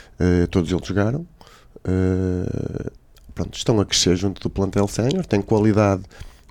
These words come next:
para estar connosco. Pá, e nós, claro, pá, não é, eu acho que não é mais benéfico aproveitar um miúdo da formação do que estar a contratar um outro. E se esse,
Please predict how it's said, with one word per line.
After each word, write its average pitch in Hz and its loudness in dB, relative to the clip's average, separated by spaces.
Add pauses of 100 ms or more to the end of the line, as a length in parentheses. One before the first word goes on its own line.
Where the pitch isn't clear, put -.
(140)
para 101 4
estar 98 0
connosco. 113 2 (840)
Pá, - -4
e 123 2
nós, 85 0
claro, - -4
pá, - -4
não 92 -2
é, 95 -2
eu 98 2
acho 107 0
que - -6
não 101 0 (840)
é 98 2
mais 104 4
benéfico 101 0 (440)
aproveitar 104 2
um 104 2
miúdo 104 2
da 104 4
formação 104 0 (360)
do 107 -4
que - -10
estar 110 0
a 110 2
contratar 113 0
um 113 0
outro. 113 0 (520)
E 95 6
se - 2
esse, - 0